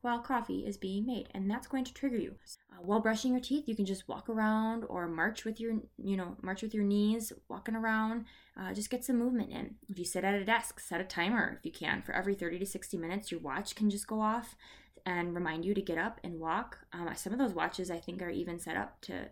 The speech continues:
tell you, like, "Hey, you could get up and walk around for a little bit.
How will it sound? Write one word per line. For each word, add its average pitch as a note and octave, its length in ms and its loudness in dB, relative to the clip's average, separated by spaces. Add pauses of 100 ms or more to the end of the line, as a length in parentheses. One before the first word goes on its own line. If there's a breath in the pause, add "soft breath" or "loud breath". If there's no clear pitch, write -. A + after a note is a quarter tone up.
(160)
tell F3 180 -4
you, F#3 180 0
like, F#3+ 180 -4
"Hey, C#4 420 0
you G#3+ 320 -2
could G#3+ 240 -4
get G#3+ 140 -4
up A#3+ 180 -6
and A3+ 260 -2
walk G#3 220 -6
around D4+ 180 0
for C4+ 80 -4
a B3 60 -2
little A3+ 180 -4
bit. A3 240 -4